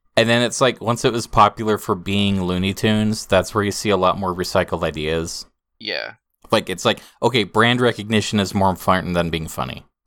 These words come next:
Speaker 2: Mm-hmm.
Speaker 1: So we're gonna, we're gonna remake Ghostbusters again.
Speaker 2: <coughs> Sorry.
Speaker 1: Yeah, there we go. So, I don't know.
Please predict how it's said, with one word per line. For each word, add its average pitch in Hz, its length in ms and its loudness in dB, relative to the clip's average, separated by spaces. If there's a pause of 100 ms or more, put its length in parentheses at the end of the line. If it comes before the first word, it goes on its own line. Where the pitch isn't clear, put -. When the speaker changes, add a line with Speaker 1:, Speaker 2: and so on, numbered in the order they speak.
(320)
Speaker 2:
Mm-hmm. 127 280 -12 (460)
Speaker 1:
So 101 180 0
we're 98 160 2
gonna, 104 380 2 (220)
we're 104 140 -4
gonna 110 180 4
remake 127 300 4
Ghostbusters 120 640 2
again. 104 220 0
Speaker 2:
<coughs> - 120 4 (2750)
Sorry. 104 280 -16 (640)
Speaker 1:
Yeah, - 60 -20 (220)
there 90 100 -18
we 92 60 -12
go. 82 140 -10 (1000)
So, 165 180 0
I 156 140 4
don't 147 220 2
know. - 80 -16